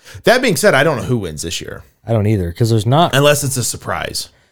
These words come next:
Speaker 2: And that, that's the thing is there's not really anybody lined up to win. You know, I feel like every year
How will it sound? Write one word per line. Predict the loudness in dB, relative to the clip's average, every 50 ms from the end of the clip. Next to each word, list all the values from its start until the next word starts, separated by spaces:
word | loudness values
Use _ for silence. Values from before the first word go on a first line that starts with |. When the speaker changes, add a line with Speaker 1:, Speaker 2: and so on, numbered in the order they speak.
| _ _ _ _ _ _ _ _ -2
Speaker 2:
And | 2 2
that, | 4 4 4
that's | 4 4 4
the | 0 -2
thing | 0 2 2 4 4
is | 2 2
there's | 0 0 2
not | 2 4 4 4 2 2 4
really | 4 4 6 6 4 2 0
anybody | 0 0 0 2 0 0 0 -2 -2
lined | -4 -4 -4 -4 -4 -4 -4 -4 -4 -4
up | -4 -6 -8 -10 -12 -14 -16 _ _ _ _ _ _ _ _ -8
to | -6 -6
win. | -6 -6 -6 -4
You | 0 2
know, | 4 6 6 4 4
I | 2
feel | 4 4 4
like | 4 2 0 0
every | 0 0 2 2 2 2
year | 4 4 4 2 2 -2 -4